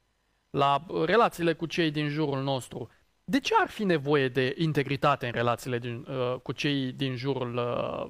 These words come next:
din jurul nostru? De ce ar fi nevoie de integritate în relațiile cu colegii de serviciu, cu colegii de la școală, uh,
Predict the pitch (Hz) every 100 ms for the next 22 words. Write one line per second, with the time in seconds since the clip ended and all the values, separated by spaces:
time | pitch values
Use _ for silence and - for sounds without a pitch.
0 | - 139 135 127 135 123 123 117 - 135
1 | 147 254 254 180 202 175 151 165 160 151
2 | - - - 151 170 151 160 147 135 175
3 | 185 147 135 143 160 165 151 143 - 143
4 | 180 160 135 127 127 - 123 123 110 120
5 | 113 156 160 160 190 160 147 135 127 -
6 | 139 123 113 - - - - _ _ -
7 | 143 135 135